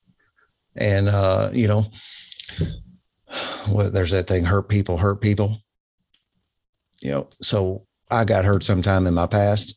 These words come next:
<clears throat> and then later on, I'm hurting somebody else. So somehow or another, I got to come to grips with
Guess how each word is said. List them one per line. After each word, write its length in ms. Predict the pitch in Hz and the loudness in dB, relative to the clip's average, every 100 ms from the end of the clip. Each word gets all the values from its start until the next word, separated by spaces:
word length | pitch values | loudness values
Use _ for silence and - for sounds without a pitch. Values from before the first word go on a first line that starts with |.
| _ | _
<clears throat> 120 | _ - | _ 2
and 420 | 190 156 139 101 | 4 4 2 2
then 260 | 98 101 101 | 2 2 2
later 300 | 104 101 107 | 2 2 2
on, 180 | 104 | 2
I'm 120 | 104 95 | 2 2
hurting 260 | 107 101 | 0 0
somebody 380 | 92 101 98 95 | 0 2 2 2
else. 340 | 85 - - - _ - - _ _ _ - | 0 -2 -6 -8 _ -20 -20 _ _ _ -2
So 260 | 98 92 | 0 2
somehow 360 | 90 135 127 120 | 4 4 4 4
or 20 | |
another, 300 | 110 110 104 | 4 4 4
I 120 | 104 | 2
got 220 | 101 101 101 | 2 0 0
to 120 | 85 | -4
come 280 | - 104 98 | 0 2 2
to 180 | 95 90 | 0 -2
grips 420 | 101 107 104 - | 0 0 0 -2
with 240 | 95 95 | -2 -4